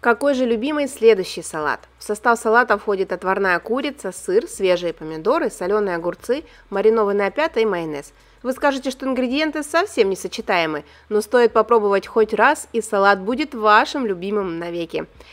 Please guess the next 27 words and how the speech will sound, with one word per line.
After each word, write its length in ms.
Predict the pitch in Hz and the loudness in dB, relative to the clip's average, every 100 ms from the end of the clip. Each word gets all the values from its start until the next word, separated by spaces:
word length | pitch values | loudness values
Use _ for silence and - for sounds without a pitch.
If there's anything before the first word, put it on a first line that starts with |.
| - | -14
Здесь 280 | 208 277 302 | -6 -4 -4
именно 420 | 277 254 247 240 233 | -4 -2 0 -2 -2
интересное 580 | 240 226 262 208 - 175 | -4 -4 0 0 0 -6
сочетание 540 | - - - 190 175 | -8 -10 -4 -4 -4
продуктов, 500 | 165 185 214 330 208 - - - | -6 -6 -6 -4 -6 -6 -14 -10
которое 320 | 247 240 370 330 | -6 0 2 2
позволяет 540 | 233 233 240 294 285 | 2 2 2 2 0
придать 400 | 233 220 269 - | -2 -2 -2 -4
незабываемый 760 | 220 214 202 190 196 285 247 202 | -6 -4 -2 0 2 2 0 -4
вкус 360 | - 247 254 | -6 -8 -8
этому 320 | 180 180 175 170 | -10 -8 -10 -10
салату. 460 | 165 151 - - - - - - | -8 -8 -8 -12 -20 -20 -14 -6
Обязательно 640 | 196 240 220 180 165 165 | -2 2 4 2 -2 -8
приготовьте 560 | 185 190 196 311 - 220 | -4 -2 0 -2 -2 -4
на 100 | 175 | -4
ближайшие 500 | 175 196 311 - 170 | -4 -2 -2 -4 -8
праздники. 540 | 170 170 165 160 143 - - | -8 -10 -10 -12 -12 -14 -20
К 60 | - | -6
тому 240 | 247 277 | -2 0
же 60 | 262 | 0
он 100 | 247 | 2
готовится 560 | 233 240 233 220 226 196 | 2 4 4 4 0 -2
быстро, 500 | 196 269 - 185 170 | -2 -2 -4 -8 -6
просто, 480 | 196 240 254 180 | 0 0 0 -4
вообще 240 | 170 180 170 | -4 -4 -10
без 320 | 175 247 294 | -2 -2 -2
заморочек. 720 | 233 240 226 175 170 - - | -4 -2 0 0 -4 -8 -20